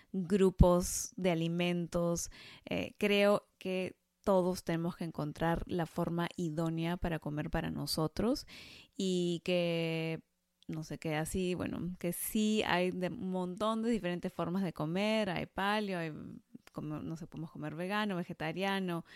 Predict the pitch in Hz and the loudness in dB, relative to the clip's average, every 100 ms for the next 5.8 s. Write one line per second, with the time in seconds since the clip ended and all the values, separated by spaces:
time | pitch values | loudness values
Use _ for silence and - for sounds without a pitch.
0 | - - _ 202 202 190 175 170 170 156 | -20 -20 _ 0 0 0 -2 -4 -6 -6
1 | 180 180 185 180 208 214 226 226 233 233 | -6 -4 -4 -2 -2 -2 -2 0 0 0
2 | - - - - - - - - 160 - | -4 -20 -20 -20 -2 2 2 2 -4 -4
3 | - 175 - - - 180 175 170 180 175 | 0 0 0 -2 -2 -2 0 0 2 2
4 | 165 165 180 175 180 180 160 170 165 160 | 2 2 2 4 4 4 2 2 2 2
5 | 160 160 - 151 - 180 208 330 | 0 0 -2 -2 2 2 2 -2